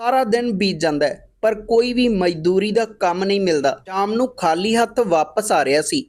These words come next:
ਵਾਪਸ ਆਉਂਦਾ ਸੋਚ ਰਿਹਾ ਸੀ ਕਿ "ਅੱਜ ਘਰ ਕੀ ਮੂੰਹ ਵਿਖਾਵਾਂਗਾ ਕਿ ਪੈਸੇ ਨਹੀਂ ਮਿਲੇ, ਫਿਰ ਅੱਜ ਘਰਦਿਆਂ ਨੂੰ ਭੁੱਖਾ ਸੌਣਾ ਪਏਗਾ।" ਰਸਤੇ ਦੇ ਵਿੱਚ ਆਉਂਦਾ ਆਉਂਦਾ ਇੱਕ ਸਾਧੂ ਨੂੰ ਦੇਖਦਾ ਹੈ। ਸਾਧੂ ਕੋਲ ਕੁਝ ਚੌਲ ਪਏ ਸੀ। ਉਹ ਆ ਕੇ ਸਾਧੂ ਕੋਲ ਬੈਠ ਜਾਂਦਾ ਹੈ।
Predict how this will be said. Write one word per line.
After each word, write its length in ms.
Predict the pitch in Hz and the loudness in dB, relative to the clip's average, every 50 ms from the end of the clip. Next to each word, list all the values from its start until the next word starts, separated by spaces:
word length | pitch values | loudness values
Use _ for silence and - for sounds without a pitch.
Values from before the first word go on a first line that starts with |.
| - | -10
ਵਾਪਸ 260 | - - 240 233 - - | -6 -4 -2 -2 0 0
ਆਉਂਦਾ 280 | 240 240 240 254 254 | 0 0 0 0 0
ਸੋਚ 300 | 247 - 208 175 165 165 165 | 0 0 0 0 0 0 0
ਰਿਹਾ 140 | 175 185 | 0 0
ਸੀ 200 | 190 - 180 156 - - - _ _ _ _ | 0 0 0 -2 -2 -6 -12 _ _ _ _
ਕਿ 120 | 226 240 - - - 180 175 | 0 0 0 -2 -2 -2 0
"ਅੱਜ 160 | 180 170 170 226 | 0 -2 -4 -6
ਘਰ 300 | 220 214 247 220 190 180 | -4 0 0 0 0 0
ਕੀ 280 | - - - 233 247 | -4 -2 0 2 2
ਮੂੰਹ 200 | 254 247 262 254 | 4 2 2 0
ਵਿਖਾਵਾਂਗਾ 600 | 226 196 - 180 160 151 147 139 135 - - - _ _ _ _ _ | -2 -2 -4 -2 -2 -2 0 0 0 -2 -2 -6 _ _ _ _ _
ਕਿ 100 | - 208 | -2 -2
ਪੈਸੇ 460 | 208 208 202 175 156 156 - 220 226 | -2 0 0 0 0 0 0 0 0
ਨਹੀਂ 140 | 240 254 254 | 2 2 2
ਮਿਲੇ, 240 | 254 240 226 226 226 226 - _ _ _ _ _ | 2 2 2 0 -2 -4 -10 _ _ _ _ _
ਫਿਰ 300 | - 196 202 233 254 277 | 2 4 4 4 4 4
ਅੱਜ 140 | 262 - 262 | 2 0 -2
ਘਰਦਿਆਂ 420 | - - 254 240 233 180 208 202 214 | -2 0 0 0 0 0 0 0 0
ਨੂੰ 180 | 240 226 226 | 0 -2 -2
ਭੁੱਖਾ 320 | - 247 - - - 170 180 | -4 -4 -2 -2 -2 -2 0
ਸੌਣਾ 280 | - 226 226 240 247 | 0 0 0 0 0
ਪਏਗਾ।" 400 | 240 - 175 156 151 139 147 143 | 0 2 2 2 2 2 0 0
ਰਸਤੇ 300 | - 180 - - - 233 | -2 -4 -6 -2 0 2
ਦੇ 100 | 240 254 | 2 2
ਵਿੱਚ 260 | 254 254 254 - - | 2 0 0 0 -2
ਆਉਂਦਾ 480 | - - - - 180 185 190 190 214 226 240 233 - - | -6 -4 -2 0 0 2 2 2 2 0 0 -2 -4 -2
ਆਉਂਦਾ 460 | 185 180 175 175 185 190 180 - - _ _ - | 0 0 0 2 0 0 0 -2 -8 _ _ -2
ਇੱਕ 180 | 202 208 208 254 | -2 -2 0 -2
ਸਾਧੂ 500 | 240 - - - 196 202 226 220 277 269 | -4 -4 -4 -2 0 0 0 2 2 2
ਨੂੰ 160 | 269 269 233 | 2 2 2
ਦੇਖਦਾ 320 | 170 165 139 - 143 139 135 | 2 0 -2 0 -2 -2 -2
ਹੈ। 180 | - - - _ _ - | -2 -4 -12 _ _ -14
ਸਾਧੂ 400 | - - 165 156 165 180 208 214 214 | -6 -2 -2 0 0 0 -2 -2 0
ਕੋਲ 280 | 196 190 190 196 196 | 2 2 2 2 2
ਕੁਝ 180 | - 226 208 208 | 0 0 -2 -2
ਚੌਲ 380 | 208 208 - 202 170 170 175 180 | -4 -4 0 0 2 2 2 0
ਪਏ 220 | - - 160 147 | 2 2 0 0
ਸੀ। 280 | 143 147 156 143 135 - - | 0 0 -2 -4 -4 -4 -2
ਉਹ 140 | 262 269 254 | -2 0 2
ਆ 120 | 226 214 | 2 0
ਕੇ 220 | 208 208 247 254 | 0 0 0 0
ਸਾਧੂ 380 | 247 - - 202 202 208 247 269 | 0 0 0 0 0 0 0 0
ਕੋਲ 220 | - 175 165 - | 2 2 2 2
ਬੈਠ 240 | 185 175 175 165 160 | 2 2 0 0 0
ਜਾਂਦਾ 260 | 156 156 135 127 127 | 0 0 0 2 0
ਹੈ। 240 | 123 117 - - - | 0 0 -2 -8 -20